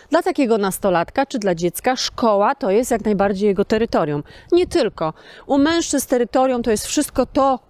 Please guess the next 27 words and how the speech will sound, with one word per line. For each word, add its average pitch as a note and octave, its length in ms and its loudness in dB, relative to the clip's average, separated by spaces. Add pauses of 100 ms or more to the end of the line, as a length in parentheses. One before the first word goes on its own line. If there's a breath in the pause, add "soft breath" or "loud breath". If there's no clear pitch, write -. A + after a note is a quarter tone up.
co A#3 160 0
posiadają. G#3 880 0 (340)
Żona G3 500 2
również F3+ 440 0
jest E3+ 140 -4
terytorium F#3+ 600 0
<laughs> A3+ 80 0
mężczyzny. G3+ 540 0 (480 loud breath)
Praca, A#3+ 600 0 (100)
samochód. B3+ 800 0 (360 loud breath)
E, G3 460 2
u B3 80 2
kobiety C4+ 460 -2
terytorium C4 640 -2
to A#3 120 -2
będzie A3+ 640 0 (380)
to, C4 80 2
co A#3 200 0
jest G#3+ 240 0
bliżej A3 500 2
jej. G3 300 0
Jej E3 240 0
ciało, C#4 560 0 (240)
jej G3 200 2
klan, E3+ 420 -2 (200)
jej G3 240 2
rodzina. F#3+ 480 0